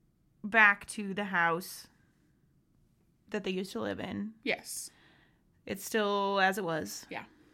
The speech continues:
Speaker 1: Um, she gives money to a bunch of villagers and stuff.
Speaker 2: Mm-hmm.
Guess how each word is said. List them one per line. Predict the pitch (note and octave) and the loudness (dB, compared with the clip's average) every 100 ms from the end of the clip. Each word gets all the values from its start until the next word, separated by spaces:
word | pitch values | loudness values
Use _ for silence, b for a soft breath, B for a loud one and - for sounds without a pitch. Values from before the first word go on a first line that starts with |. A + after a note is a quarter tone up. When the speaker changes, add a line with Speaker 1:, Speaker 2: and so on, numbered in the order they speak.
| - | -12
Speaker 1:
Um, | F#3+ F#3+ F#3+ F#3 F#3 F#3+ F#3+ G3 | -6 0 2 2 2 2 0 -4
she | - G3 F#3+ | -4 -4 -2
gives | F#3+ F3+ F#3 | -4 -4 -4
money | F#3 F#3+ | -2 -2
to | F#3+ G#3 | -4 -4
a | |
bunch | F#3 F#3 G3 | -4 -4 -6
of | F#3 | -6
villagers | F3+ E3+ D#3+ - - | -6 -8 -10 -12 -12
and | A3 | -12
stuff. | - - - A3+ - G#3+ | -10 -6 -8 -8 -14 -14
Speaker 2:
Mm-hmm. | G3+ G3 | -12 -12